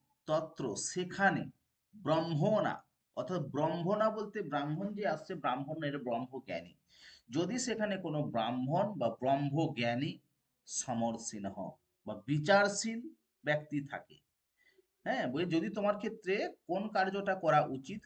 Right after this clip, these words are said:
কোনটা উচিত নয়, কোন ব্যবহারটা করা উচিত কি উচিত নয়, এই রকম কোনো উপস্থিত বা সং-, সংশয় উপস্থিত হয়, তখন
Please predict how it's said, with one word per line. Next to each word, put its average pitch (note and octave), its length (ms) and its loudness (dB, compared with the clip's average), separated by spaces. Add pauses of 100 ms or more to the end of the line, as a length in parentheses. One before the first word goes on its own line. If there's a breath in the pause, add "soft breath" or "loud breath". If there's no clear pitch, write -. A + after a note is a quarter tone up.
কোনটা A#2 280 2 (160)
উচিত F#3 220 -4 (120)
নয়, E3+ 180 -2 (500)
কোন F#3+ 160 2 (480)
ব্যবহারটা E3+ 520 -2 (100)
করা D3 160 0 (140)
উচিত F#3+ 260 -8 (360)
কি D3+ 80 -4 (200)
উচিত F3+ 240 -8 (140)
নয়, E3+ 180 -4 (540)
এই G3+ 180 4
রকম B3+ 300 2 (100)
কোনো G3 200 0 (140)
উপস্থিত F#3+ 460 -4 (240)
বা B2+ 100 2 (100)
সং-, D#3 320 -4
সংশয় E3+ 460 0 (120)
উপস্থিত D#3+ 480 -2 (100)
হয়, G2+ 260 0 (560)
তখন A#3+ 360 6